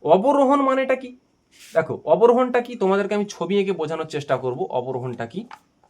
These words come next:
অবরোহণ কথার সঙ্গে একটা জিনিস, আহ, আহ, আমি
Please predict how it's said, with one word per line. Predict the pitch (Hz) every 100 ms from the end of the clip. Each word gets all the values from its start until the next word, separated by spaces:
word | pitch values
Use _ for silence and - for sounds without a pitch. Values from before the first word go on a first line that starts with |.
| _ _ _ _ _ _ _ _ -
অবরোহণ | 165 214 254 254 262
কথার | 220 240 247
সঙ্গে | 247 240 247
একটা | 190 202 202
জিনিস, | 220 214 - -
আহ, | 143
আহ, | 156 156 156 143
আমি | 165 196